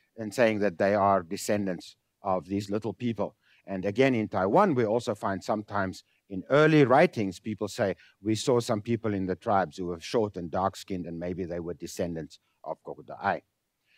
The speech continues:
Uh, the Ryukyu Islands, Japanese, also have stories about the Genmun, and they say they are covered in red hair. They're about the same height, about one meter tall. And they say they drool saliva that glows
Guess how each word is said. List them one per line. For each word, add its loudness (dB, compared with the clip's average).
Uh, 6
the 4
Ryukyu 6
Islands, 4
Japanese, 4
also 4
have 6
stories 4
about 4
the 4
Genmun, 4
and -2
they 8
say 6
they 6
are 6
covered 0
in -2
red 6
hair. 6
They're -4
about 4
the -4
same 6
height, 6
about -2
one 0
meter 0
tall. 2
And 0
they 8
say 4
they 2
drool 4
saliva 4
that -4
glows 2